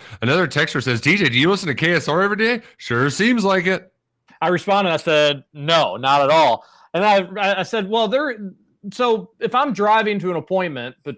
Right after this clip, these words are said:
Speaker 2: you know, depending on what time of the day it is, I'll go through all the local stations." Um, unless, of course,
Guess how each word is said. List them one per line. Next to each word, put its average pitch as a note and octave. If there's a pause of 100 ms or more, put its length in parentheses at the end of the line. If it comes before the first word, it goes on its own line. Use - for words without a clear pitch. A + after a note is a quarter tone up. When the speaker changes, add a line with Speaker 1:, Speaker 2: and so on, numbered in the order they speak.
(180)
Speaker 2:
you D3+ (120)
know, B2+
depending D3+
on C#3+
what D3
time D3+
of B2+
the B2
day D3
it A#2+
is, G2+
I'll F3+
go F3
through C#3+
all D3
the B2
local A2
stations." A2+ (400)
Um, A#2+
unless, E3+
of C#3
course, -